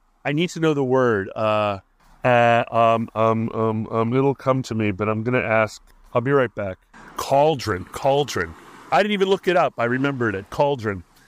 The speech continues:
And so you put the Eye of Newt, you put this and you put that and put that, and, like, you read over it, uh, a spell, and then it turns into a love poem or it turns into poison. You put the apple in or whatever, right?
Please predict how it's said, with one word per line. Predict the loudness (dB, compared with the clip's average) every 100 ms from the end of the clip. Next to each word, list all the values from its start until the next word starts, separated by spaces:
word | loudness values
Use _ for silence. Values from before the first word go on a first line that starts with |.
| _
And | -4 -2
so | -2
you | -2 -2
put | 0 -2
the | 0 2
Eye | 2 0
of | -2
Newt, | -2 0 0 -4
you | -2
put | -2 -2
this | -2 -2 -4
and |
you | -8
put | -4 -4
that | 0 -2 -2
and |
put | -4 -4
that, | -2 0 0 -2
and, | -4
like, | -2 -2 -2
you | -4
read | -2 0 0 -4 -8 _ _ _ -2
over | 2 2 2 2
it, | 2 -4 -4
uh, | 0 0 -2
a | -4
spell, | -6 -6 0 2 2 2 0 -6 _ _
and | -4 -2 0
then | -2
it | -4
turns | -4 -2 -2 -2
into | -4 -4 -2
a |
love | 0 0 -2
poem | -2 0 2 2 0
or | -2
it | -4
turns | -4 -4
into | -4 -8
poison. | -4 -2 0 -2 -4
You |
put | -4 -6
the | 0 0
apple | 0 -2 -2 0
in | 0 0
or |
whatever, | 0 -2 -4 -4
right? | -2 -2